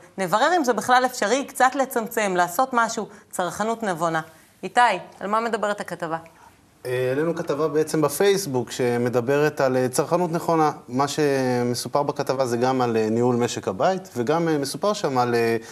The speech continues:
Speaker 2: תוכנית לימודית חדשה שיצאה, שבעצם, אה, נותנים לילדים בכיתה ג', ד', ל-, בעצם להבין מה לעשות עם הדמי כיס שלהם, מה זה תקציב בכלל, מה זה בנקים, מה זה ריבית.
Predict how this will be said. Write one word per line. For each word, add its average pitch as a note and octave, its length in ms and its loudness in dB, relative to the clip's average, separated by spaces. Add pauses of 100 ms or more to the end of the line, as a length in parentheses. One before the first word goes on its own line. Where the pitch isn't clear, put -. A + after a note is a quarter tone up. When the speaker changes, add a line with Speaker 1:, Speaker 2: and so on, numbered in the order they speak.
(200)
Speaker 2:
תוכנית D3 280 0
לימודית C#3+ 360 0
חדשה F3+ 400 -2
שיצאה, G3+ 380 -6 (560)
שבעצם, A2+ 1160 0
אה, A#2 60 0
נותנים B2+ 420 0
לילדים A#2+ 600 2
בכיתה A2 480 0
ג', A2+ 180 -2 (320)
ד', D3+ 120 4 (760)
ל-, G#2+ 120 -4 (540)
בעצם D3 260 -4
להבין D#3+ 420 2
מה A#2 160 4
לעשות A#2+ 400 0
עם A#2+ 100 0
הדמי A#2 340 -2
כיס B2 160 -2
שלהם, G#2 600 -4
מה G#2 140 0
זה B2+ 140 -2
תקציב B2 580 -6
בכלל, G2+ 460 0
מה A2 160 0
זה G#2+ 160 -4
בנקים, A#2 800 -2 (320)
מה G2+ 120 -2
זה G2 160 -2
ריבית. A2 480 0